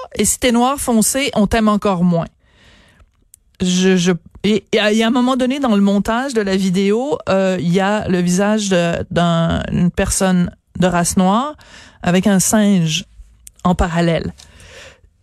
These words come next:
Je suis sans mots. Je, je,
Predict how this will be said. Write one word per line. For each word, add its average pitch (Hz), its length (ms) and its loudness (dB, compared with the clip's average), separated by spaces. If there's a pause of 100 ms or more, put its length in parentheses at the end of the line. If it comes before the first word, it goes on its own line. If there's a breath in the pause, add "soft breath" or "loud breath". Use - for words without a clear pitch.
(220)
Je 180 180 2
suis 277 300 0
sans 370 320 0
mots. 247 260 2 (1500)
Je, 196 300 2
je, 196 220 0